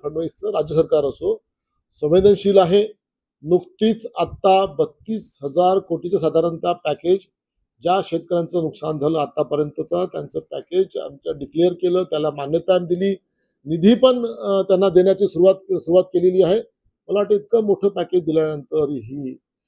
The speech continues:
अ, काँग्रेसच्या खासदारांनी असं वक्तव्य करावं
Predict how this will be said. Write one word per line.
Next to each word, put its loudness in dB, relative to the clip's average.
अ, -8
काँग्रेसच्या 4
खासदारांनी 2
असं 0
वक्तव्य 0
करावं 0